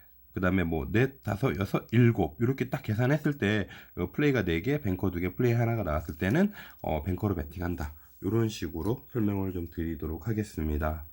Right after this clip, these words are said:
어, 일단은 뭐, 제 영상은 계속해서 좀 업데이트가 되고 있으니까 구독하시면 뭐, 계속해서 바카라 관련된 팁들 계속해서 올려드리도록 하겠습니다. 감사합니다. 요 부분, 요 사진은 뭐, 찍어 놓으시고,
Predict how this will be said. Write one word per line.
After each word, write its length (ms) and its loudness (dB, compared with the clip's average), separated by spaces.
어, 440 2
일단은 340 4
뭐, 100 2
제 140 2
영상은 480 2
계속해서 480 -2
좀 120 0
업데이트가 360 -2
되고 200 0
있으니까 600 -2
구독하시면 880 0
뭐, 140 -4
계속해서 440 -4
바카라 320 0
관련된 480 -4
팁들 520 -4
계속해서 400 -6
올려드리도록 800 -2
하겠습니다. 600 -4
감사합니다. 840 0
요 140 6
부분, 640 2
요 100 4
사진은 540 4
뭐, 140 0
찍어 240 0
놓으시고, 580 0